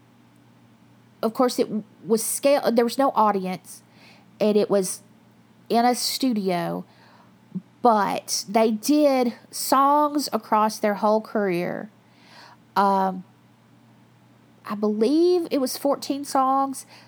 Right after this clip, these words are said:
and there was moments where they, you know, there was one set that was, you know, looked like just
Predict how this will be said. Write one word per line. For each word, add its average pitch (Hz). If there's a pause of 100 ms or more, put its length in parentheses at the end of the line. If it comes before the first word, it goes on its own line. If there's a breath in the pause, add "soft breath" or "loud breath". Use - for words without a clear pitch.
(960 loud breath)
and 208 (320)
there 220
was 208 (1080)
moments 277
where 233 (400 loud breath)
they, 214 (580)
you 220
know, 196
there 233
was 226
one 254
set 269
that -
was, 202 (1000 soft breath)
you 220
know, 208
looked 226
like 220
just 220